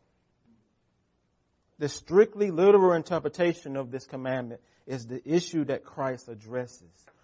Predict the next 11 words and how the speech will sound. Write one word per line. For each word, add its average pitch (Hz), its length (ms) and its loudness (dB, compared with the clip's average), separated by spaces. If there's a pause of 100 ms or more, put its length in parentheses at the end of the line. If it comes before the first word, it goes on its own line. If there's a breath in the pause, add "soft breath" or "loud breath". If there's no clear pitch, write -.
(120)
because 143 340 -6 (280)
the 139 80 -12
sixth 202 300 -8
commandment 175 400 -6
implies 143 560 0
a 143 40 -8
little 156 220 -6
more 220 300 -6
than 143 100 -12
just 90 240 -20
that. - 180 -20